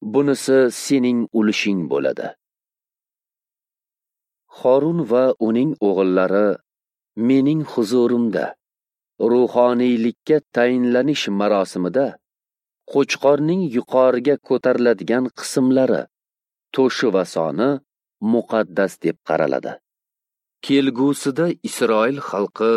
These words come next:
men egangizga tinchlik qurbonliklari qilganlarida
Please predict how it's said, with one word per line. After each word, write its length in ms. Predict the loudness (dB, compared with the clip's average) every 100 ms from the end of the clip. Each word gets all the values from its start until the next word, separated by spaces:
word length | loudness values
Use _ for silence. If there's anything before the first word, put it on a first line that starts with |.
| -2 _ _ _ _ -6
men 380 | -2 0 0 -4 -12 _ -2
egangizga 800 | 0 2 2 0 -4 -6 -4 -4
tinchlik 600 | -2 -2 0 0 0 -2 -4
qurbonliklari 1000 | -4 -2 0 0 0 0 -2 0 2 0
qilganlarida 840 | 0 -4 0 0 2 0 -2 -4